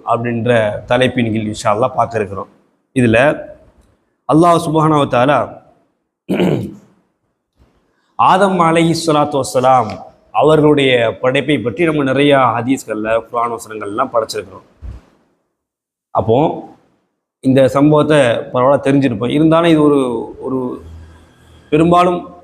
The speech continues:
தெரிஞ்சிருக்க வாய்ப்புகள் குறைவு என்ற அடிப்படையில இன்ஷா அல்லாஹ் இங்கு சில சம்பவங்கள் நம்ம என்ன செய்ய போறோம், குறிப்பிட போறோம். இப்போ இன்னைக்கு நம்ம இந்த த-, தலைப்புல நம்ம என்ன சொன்னோம்? மறதியும்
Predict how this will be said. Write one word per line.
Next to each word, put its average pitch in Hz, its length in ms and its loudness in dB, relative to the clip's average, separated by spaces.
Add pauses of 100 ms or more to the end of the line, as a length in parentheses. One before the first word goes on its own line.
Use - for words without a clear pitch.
(1000)
தெரிஞ்சிருக்க 156 640 2
வாய்ப்புகள் 147 440 0
குறைவு 156 280 4
என்ற 135 260 2
அடிப்படையில 123 480 -2
இன்ஷா 131 280 -8
அல்லாஹ் 131 180 0
இங்கு 131 240 -2
சில 127 140 0
சம்பவங்கள் 131 440 0
நம்ம 123 140 0
என்ன 120 120 0
செய்ய 120 220 -4
போறோம், 104 180 -4 (400)
குறிப்பிட 127 280 0
போறோம். 95 300 -10 (1900)
இப்போ 170 260 2 (800)
இன்னைக்கு 175 400 0
நம்ம 156 200 2
இந்த 151 160 4
த-, 143 680 2
தலைப்புல 160 320 2 (640)
நம்ம 139 180 0
என்ன 151 120 2
சொன்னோம்? 156 400 2 (920)
மறதியும் 160 520 2